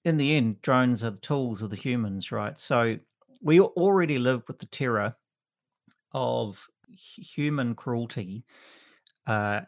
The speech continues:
and a lust for power. So let's get some perspective here. This is not the end of time. You know, this is just another chapter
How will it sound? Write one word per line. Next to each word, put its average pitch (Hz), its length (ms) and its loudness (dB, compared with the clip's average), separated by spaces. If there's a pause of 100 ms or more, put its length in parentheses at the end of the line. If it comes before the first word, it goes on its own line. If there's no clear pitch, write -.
(140)
and 110 300 -2
a 104 80 -2
lust 117 320 0
for - 120 -14
power. 110 540 -2 (720)
So 117 580 0 (200)
let's 160 200 0
get - 200 -4
some 120 160 -2
perspective 151 560 -4
here. 95 300 -6
This 127 240 -4
is 135 180 -6
not 127 400 0 (280)
the 131 240 -6
end 127 180 0
of 95 80 -14
time. 104 500 -2
You 117 120 -4
know, 120 100 -2
this 117 200 -6
is 101 140 -8
just - 300 -6
another 110 320 -2
chapter 101 680 -4